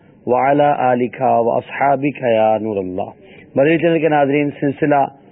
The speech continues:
حسن اسلام میں آپ کو مرحبا کہتے ہیں۔ اس سلسلے میں آپ اسلام کی بہترین باتوں اور اسلام کی خوبیوں کے حوالے سے، اے، مدنی پھول سنتے ہیں۔ اسلام ہمارا وہ پیارا مذہب ہے جو ہمیں زندگی کے مختلف شعبہ،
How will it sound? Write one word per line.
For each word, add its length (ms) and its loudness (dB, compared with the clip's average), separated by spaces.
حسن 220 -2
اسلام 460 0
میں 100 2
آپ 180 -2
کو 120 -6
مرحبا 380 0
کہتے 380 -2
ہیں۔ 100 -4
اس 200 -2
سلسلے 360 -2
میں 140 0
آپ 220 2
اسلام 600 0
کی 460 0
بہترین 680 0
باتوں 460 0
اور 360 0
اسلام 400 -4
کی 100 -2
خوبیوں 400 -2
کے 120 -6
حوالے 280 0
سے، 100 0
اے، 800 -8
مدنی 280 0
پھول 240 0
سنتے 280 -2
ہیں۔ 160 -2
اسلام 500 0
ہمارا 280 2
وہ 160 2
پیارا 320 0
مذہب 360 2
ہے 120 4
جو 220 0
ہمیں 380 0
زندگی 440 0
کے 100 -2
مختلف 560 0
شعبہ، 420 2